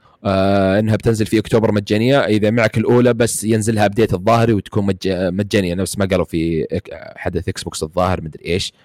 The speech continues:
آه، ك-، البيتا كان فيها طورين، آه، طور، آه، إنك تدخل quick بلاي، اختار أي شخصية والعب، هيلر، support، أو support والهيرو نفس الشيء، تانك، اف بي اس عادي. وفي طور لا، اللي تختار، آه، رول معين.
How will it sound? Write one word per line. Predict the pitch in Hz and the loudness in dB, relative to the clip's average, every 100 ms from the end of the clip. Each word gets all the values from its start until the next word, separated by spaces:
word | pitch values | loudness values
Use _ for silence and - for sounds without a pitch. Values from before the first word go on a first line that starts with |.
| _ _ 104 | _ _ 2
آه، | 107 110 110 113 | 4 6 4 2
ك-، | - - | 0 0
البيتا | 120 123 131 165 143 | 4 4 4 2 2
كان | 147 127 | 0 2
فيها | 143 127 | 2 4
طورين، | 127 117 117 160 - - | 4 6 6 4 -4 -4
آه، | 101 104 | 2 2
طور، | 104 135 131 123 - _ | 2 4 6 4 0 _
آه، | 95 98 101 90 98 | 0 2 2 2 0
إنك | 113 | 0
تدخل | - - 113 101 92 - _ - | -2 -2 -2 -2 -6 -14 _ -4
quick | 120 - | -4 -2
بلاي، | 101 101 113 139 _ | 0 4 4 2 _
اختار | 101 - 120 113 | -12 -4 -2 0
أي | 110 | -2
شخصية | 113 - 110 | -4 0 2
والعب، | 104 104 98 | 2 2 0
هيلر، | - 113 104 101 | 2 2 4 2
support، | 95 90 101 104 104 95 - - - _ - | 0 -2 4 4 4 0 -8 -18 -20 _ -4
أو | 82 | -2
support | 107 98 101 | 0 0 0
والهيرو | 95 95 92 | 0 0 -2
نفس | 87 - | -2 -4
الشيء، | - 76 | -6 -4
تانك، | - 110 104 104 - - | 0 2 2 0 -8 -8
اف | 90 - | -8 -2
بي | 104 | 0
اس | 104 - - | 0 -2 0
عادي. | 101 80 82 _ _ _ 117 | 0 0 -10 _ _ _ -2
وفي | 165 156 | 2 4
طور | 170 180 | 4 4
لا، | 156 113 | 4 4
اللي | 123 | 2
تختار، | - - 131 120 110 113 | -4 2 2 4 4 4
آه، | 107 101 104 107 | 4 4 2 4
رول | 127 120 | 4 4
معين. | 107 101 113 117 147 | 2 2 4 4 0